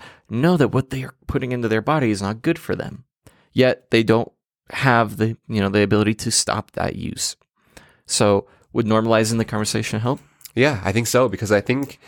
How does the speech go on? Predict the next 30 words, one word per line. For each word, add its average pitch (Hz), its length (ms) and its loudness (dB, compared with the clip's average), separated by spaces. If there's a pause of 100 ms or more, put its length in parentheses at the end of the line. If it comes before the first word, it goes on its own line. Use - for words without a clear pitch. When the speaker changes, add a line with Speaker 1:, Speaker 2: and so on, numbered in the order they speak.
(340)
Speaker 2:
there's 110 760 2 (460)
some 110 300 0
shame 98 560 0 (520)
with 95 240 0
that, 80 320 0
Speaker 1:
Mm-hmm. 104 180 -6
Speaker 2:
you 92 60 2
know, 90 240 2
and 92 180 -2
people 98 280 0
don't 95 260 0
wanna 92 220 2
feel 98 240 2
like 90 320 0 (1080)
they're 95 260 2
being 92 220 0
judged, 82 600 0 (420)
you 98 140 2
know? 87 240 2 (460)
And 87 200 -2
so 92 160 2
I 90 80 4
think 113 200 -2
that 98 240 0
just 98 200 -2
normalizing 92 580 2
that 95 260 2
and, 87 320 -4
you 92 80 -10
know, 85 320 -4